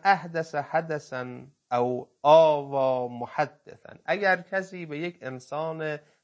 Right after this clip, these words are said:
بدعت گذار، حدث یعنی کار جدید، اینجا کنایه از بدعته، اگر کسی بدعتی در دین گذاشت یا به یک انسان بدعت گذار پناه داد، «فعلیه لعنت الله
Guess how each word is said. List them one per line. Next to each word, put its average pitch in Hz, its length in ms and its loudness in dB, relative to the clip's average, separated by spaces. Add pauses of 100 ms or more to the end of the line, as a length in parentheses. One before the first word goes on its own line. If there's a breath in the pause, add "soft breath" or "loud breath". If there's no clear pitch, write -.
(100)
بدعت 120 540 -4
گذار، 117 340 -6
حدث 165 480 -2
یعنی 143 320 -8
کار 147 360 -4
جدید، 120 520 -8
اینجا 123 260 -12
کنایه 135 400 -8
از 127 220 -6
بدعته، 107 500 -10 (420 soft breath)
اگر 151 540 4
کسی 180 680 -8 (160)
بدعتی 135 760 -4
در 120 200 0
دین 113 380 -10
گذاشت 110 540 -18 (420)
یا 139 320 6
به 143 200 -6
یک 185 400 -6
انسان 135 880 -6
بدعت 120 680 -10
گذار 127 640 0
پناه 120 800 -4
داد، 156 420 2
«فعلیه 120 880 -6
لعنت 117 600 -4
الله 117 480 4